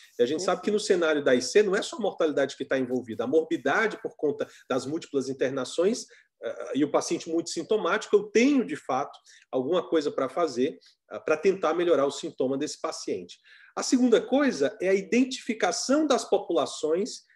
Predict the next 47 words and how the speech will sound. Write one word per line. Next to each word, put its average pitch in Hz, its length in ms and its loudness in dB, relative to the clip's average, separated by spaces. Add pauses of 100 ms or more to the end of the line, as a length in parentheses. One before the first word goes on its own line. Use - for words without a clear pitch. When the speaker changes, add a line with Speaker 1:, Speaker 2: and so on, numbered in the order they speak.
(240)
Speaker 1:
que 190 100 -4
vão 185 260 0
ter 175 140 4
um 180 100 0
benefício 180 560 -2
mais 151 220 0
ampliado, 120 640 -2
né? 135 160 0
E 143 60 4
aquela 151 380 2 (200)
subanálise 143 600 0
do 117 120 -6
Panza, 175 580 4 (240)
onde 123 180 -6
ele 143 120 0
identifica 139 480 -4
aqueles 131 320 -4
três 127 240 0
fatores, 180 540 0
fração 135 320 -4
de 127 80 -2
ejeção 131 200 -4
menor 127 220 -2
que 117 140 -20
vinte 127 160 -6
e - 20 -14
sete - 280 -4
por - 60 -18
cento, 202 380 -2
a - 20 -4
Speaker 2:
Uhum. 269 60 -6
Speaker 1:
presença 131 400 0
de - 100 -14
doença 127 260 -4
triarterial 127 640 -2 (220)
e 139 60 -4
o - 20 -4
volume 143 240 -2
sistólico 131 460 -6
indexado, 127 500 -4
ventrículo 127 360 -8
esquerdo 127 260 -4
acima 123 240 -6
de - 80 -12
setenta 127 280 -6
e 139 40 -6
nove, 175 200 -2